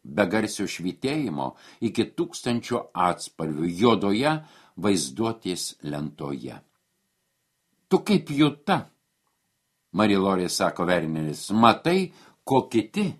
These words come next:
nemato.“ Pagaliau matyti šviesą, ieškoti jos, tai reiškia gyventi. Atsimerkite ir žiūrėkite išplėtę akis, kol jos amžinai neužsivėrė.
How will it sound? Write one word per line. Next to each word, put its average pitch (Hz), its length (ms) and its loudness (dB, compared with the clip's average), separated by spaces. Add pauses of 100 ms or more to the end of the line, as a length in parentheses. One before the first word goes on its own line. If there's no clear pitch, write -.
(140)
nemato.“ 71 560 -6 (460)
Pagaliau 196 340 6
matyti 156 460 4
šviesą, 98 800 -4 (260)
ieškoti 131 680 2
jos, 78 420 -4 (140)
tai 90 180 0
reiškia 101 360 2
gyventi. 73 640 -8 (600)
Atsimerkite 123 960 0 (440)
ir 120 160 6
žiūrėkite 139 680 4
išplėtę 107 600 0
akis, - 480 -4
kol 98 340 0
jos 92 420 0
amžinai 85 840 -2 (240)
neužsivėrė. 87 840 -2